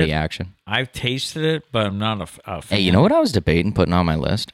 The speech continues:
Speaker 1: And I don't know if I was gonna get some hate for this. Sherbet. I like me some sherbet.
Speaker 2: I love
Speaker 1: I don't know if that
Speaker 2: sherbet.
Speaker 1: makes me a hundred years old. I like me some sherbet.
Speaker 2: I love sherbet. For, for a while, when I was younger, I was on a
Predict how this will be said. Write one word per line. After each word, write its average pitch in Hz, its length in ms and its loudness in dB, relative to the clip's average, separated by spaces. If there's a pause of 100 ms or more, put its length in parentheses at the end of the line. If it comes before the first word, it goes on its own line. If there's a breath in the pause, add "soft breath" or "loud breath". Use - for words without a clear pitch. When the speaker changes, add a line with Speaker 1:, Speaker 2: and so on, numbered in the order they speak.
(120)
Speaker 1:
And 87 120 0
I 90 100 -2
don't 104 100 0
know 156 120 2
if - 80 0
I 104 60 6
was 95 100 2
gonna 92 160 2
get 90 160 0
some 80 140 -2
hate 80 260 -2
for 117 100 2
this. 139 300 -2 (1120)
Sherbet. - 480 -2 (960)
I 170 140 -2
like 147 280 0
me 117 140 6
some 80 200 -2
sherbet. 85 400 0
Speaker 2:
I 180 200 2
love 123 300 2
Speaker 1:
I 180 40 4
don't 233 140 2
know 202 140 4
if 160 80 0
that - 120 0
Speaker 2:
sherbet. 107 80 0
Speaker 1:
makes 104 260 2
me 104 120 6
a 92 60 4
hundred 95 280 2
years 92 240 2
old. 92 320 0 (420 soft breath)
I 110 140 -2
like 95 320 -2
me 92 160 2
some 95 160 -4
sherbet. 98 500 -2
Speaker 2:
I 135 220 2
love 156 340 2
sherbet. 71 520 -4 (540)
For, - 260 -2
for 147 220 2
a 135 80 4
while, 139 400 2
when 117 120 0
I 117 60 4
was 117 180 2
younger, 127 340 4
I 90 100 0
was 101 180 0
on 107 180 4
a 85 200 2